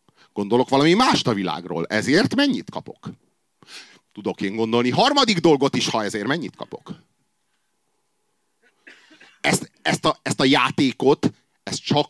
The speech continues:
a permanens nyomorúság állapotában tudom saját magam számára igazolni. Fenn kell tartanom a permanens nyomorúság állapotát. Még úgy is, hogy a világ felső öt százalékában dőzsölök.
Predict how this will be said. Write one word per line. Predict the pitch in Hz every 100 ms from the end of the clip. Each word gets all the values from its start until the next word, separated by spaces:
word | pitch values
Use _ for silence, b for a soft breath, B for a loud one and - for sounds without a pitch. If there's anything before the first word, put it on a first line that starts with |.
| -
a | 120
permanens | - 165 170 123 104 95 90
nyomorúság | 107 98 90 - - 85
állapotában | 82 76 82 92 - 80 90 104 110 b
tudom | - 107 95 95 143 b
saját | - - 101 90 101
magam | 87 82 92
számára | 98 92 95 110
igazolni. | 123 65 - - 58 - _ _ _ _ _ _ _ _
Fenn | _ 151 160
kell | 170 123
tartanom | 104 110 - 113 120 131
a |
permanens | 117 165 143 117 95 95 101 -
nyomorúság | 113 107 92 - - - 87
állapotát. | 85 78 80 - - 85 101 - - _ _ _ _ _ _
Még | - 127
úgy | 208 226
is, | 139 -
hogy | 135
a | 127
világ | 165 139 135 180 - b
felső | _ 156 147 - 139
öt | 196 -
százalékában | - 98 92 101 101 104 104 117
dőzsölök. | 113 107 85 73 73 -